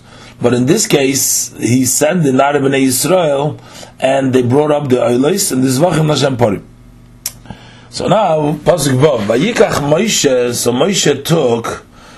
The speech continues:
Chatzi Hadam, uh, half of the blood, uh, um, he took half of the blood, um, half of the blood from each one of the Karbonis.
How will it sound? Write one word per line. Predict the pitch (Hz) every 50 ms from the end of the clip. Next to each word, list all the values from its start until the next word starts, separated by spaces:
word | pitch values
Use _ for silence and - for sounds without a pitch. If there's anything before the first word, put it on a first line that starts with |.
| - - -
Chatzi | - 135 139 127 - - 196 196 170
Hadam, | 160 147 127 123 143 127 107 101 85 - - - - - - - - - - - - - - - -
uh, | - 104 104 101 98 95 92 -
half | - - - 135 160 202 202 - 156
of | 147 135 120 107
the | 120
blood, | 104 98 120 123 135 127 104 101 110 110 - - - - - - - - - - - - - - - - - - - - - - - - - - - -
uh, | - 101 104 101 101 101 98 98 95 90 87 - - - - - - - - - - - - - - - - - - 139 - - - - - -
um, | - 107 104 101 98 95 98 104
he | 107
took | 101 - 185 -
half | - 135 147 160 180 160
of | 165 143 127
the | 120 120
blood, | 107 107 120 131 135 120 104 104 104 107 110 - - - - - - - - - - - - - - - - - -
um, | 104 104 104 101 101 101 101 101 101 101 101 98 98 98 98 98 101 - - - - - - - - - - - - - - - - - - - - - - - - - - - - - - - - - - - - - - - - -
half | - - 131 180 220 196
of | 190 175
the | 151 139
blood | 131 143 156 165 156
from | 117 135 131
each | 139 147 151
one | 151 151 139
of | 127
the | 135 123
Karbonis. | 131 127 117 113 120 113 95 82 - - - - - -